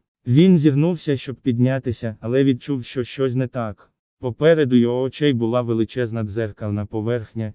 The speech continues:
що відображала обриси старих веж і міст, які виглядали як виринання з туману. «Де я?»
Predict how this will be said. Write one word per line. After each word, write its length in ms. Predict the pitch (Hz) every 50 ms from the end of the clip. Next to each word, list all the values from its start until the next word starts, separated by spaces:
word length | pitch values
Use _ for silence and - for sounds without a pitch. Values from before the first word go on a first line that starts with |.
| _
що 260 | _ - - - 120 113
відображала 680 | 117 107 113 113 104 107 110 107 98 117 117 117 117 113
обриси 500 | 120 135 135 127 127 127 120 - 127 113
старих 480 | - - 127 117 113 120 120 - -
веж 260 | 113 120 131 127 113
і 60 | 123 120
міст, 380 | 120 123 123 123 120 101 - _ _ _ -
які 360 | 92 98 98 - - 120 117
виглядали 680 | 107 110 110 104 104 110 107 104 117 120 120 120 110
як 320 | 101 104 104 104 98 _ 104
виринання 560 | 107 110 107 110 107 110 110 107 107 110 107
з 120 | 95 -
туману. 600 | _ - 113 107 107 107 101 95 95 95 92 90 - _ _ _ _ _ _ _ -
«Де 240 | 120 123 156 170
я?» 440 | 165 147 160 170 160 156 147 135 123